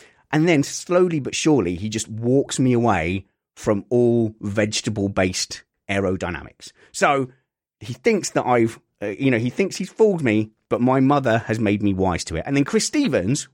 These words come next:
will just say, "Well, they're not gonna be turnip shapes, are they? They're never gonna do it. They're never gonna happen, and you're stupid." But this is how I problem solve. This is how I run my projects. Some drivers, when they come out in free practice one,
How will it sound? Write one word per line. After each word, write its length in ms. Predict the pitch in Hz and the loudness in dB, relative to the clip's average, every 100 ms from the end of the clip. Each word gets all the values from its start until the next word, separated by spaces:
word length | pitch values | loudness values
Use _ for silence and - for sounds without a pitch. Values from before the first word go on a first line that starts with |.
| - | -6
will 100 | 123 | -4
just 240 | 135 - | -2 0
say, 280 | 113 107 104 _ _ _ - | 2 2 -2 _ _ _ -6
"Well, 160 | 107 | -4
they're 100 | 107 | -2
not 180 | 131 143 | -2 -2
gonna 180 | 170 185 | -2 -2
be 140 | 98 | -4
turnip 460 | 76 - 110 82 - | -8 -4 -2 -2 -4
shapes, 280 | - 104 - | -4 -4 -2
are 200 | 175 104 | -2 -2
they? 160 | 82 - - | -6 -12 -6
They're 100 | 123 | -2
never 240 | 220 202 | 0 0
gonna 160 | 107 104 | 0 0
do 160 | 101 | 2
it. 160 | 123 - _ _ | 0 -2 _ _
They're 100 | 113 | -2
never 300 | 139 247 180 | 0 0 0
gonna 160 | 113 104 | -4 -6
happen, 320 | 123 120 120 | -6 -2 0
and 180 | 101 107 | 0 2
you're 200 | 165 160 | 2 2
stupid." 680 | - - - 117 - 87 - _ _ _ _ _ _ | 0 -4 -2 -2 -2 -12 -16 _ _ _ _ _ _
But 220 | 135 92 - _ _ _ _ | -4 -4 -8 _ _ _ _
this 240 | 110 117 131 | -2 -2 -4
is 80 | |
how 460 | - 113 104 98 92 _ _ _ _ - | -2 2 2 2 -2 _ _ _ _ -2
I 200 | 92 90 | -2 -2
problem 440 | - 110 95 87 | -2 -2 -2 -4
solve. 380 | - - - - _ - | -6 -8 -12 -18 _ -6
This 180 | 107 107 | -4 -4
is 80 | |
how 180 | 147 110 | -4 -4
I 80 | 101 | -4
run 340 | 95 113 147 | -4 0 2
my 300 | 143 131 120 117 _ - | 4 2 0 -4 _ -8
projects. 520 | 143 107 - - - - _ - | -6 -6 -10 -12 -16 -16 _ -6
Some 260 | 190 214 | -2 0
drivers, 440 | 165 131 92 123 120 | 2 2 0 -2 0
when 100 | 107 | 0
they 80 | |
come 200 | 101 135 | 0 0
out 80 | 131 | 0
in 80 | 107 | 0
free 180 | - 120 | -2 -2
practice 420 | - 117 123 - | -2 -6 -6 -4
one, 240 | 87 90 | -2 -2